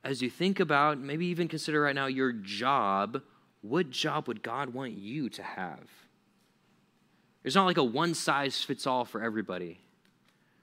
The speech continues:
It's not like, "Okay, yeah, everyone here, we're all gonna be doctors 'cause that's what God wills for everyone."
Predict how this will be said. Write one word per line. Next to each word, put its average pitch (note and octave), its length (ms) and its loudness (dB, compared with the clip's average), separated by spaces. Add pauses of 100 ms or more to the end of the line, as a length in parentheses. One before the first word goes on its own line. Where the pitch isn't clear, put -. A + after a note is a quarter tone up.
(480)
It's - 120 -8
not E3+ 180 6
like, D3+ 180 6
"Okay, D3+ 240 6
yeah, C3 180 6
everyone D#3 360 4
here, D#3 260 2
we're B2+ 140 2
all D3 120 0
gonna D3 160 2
be C#3 140 0
doctors B2+ 500 0
'cause G#2+ 120 -4
that's C3 200 0
what C3+ 100 0
God B2+ 180 2
wills B2+ 420 0
for A#2 140 -6
everyone." F#2+ 480 -6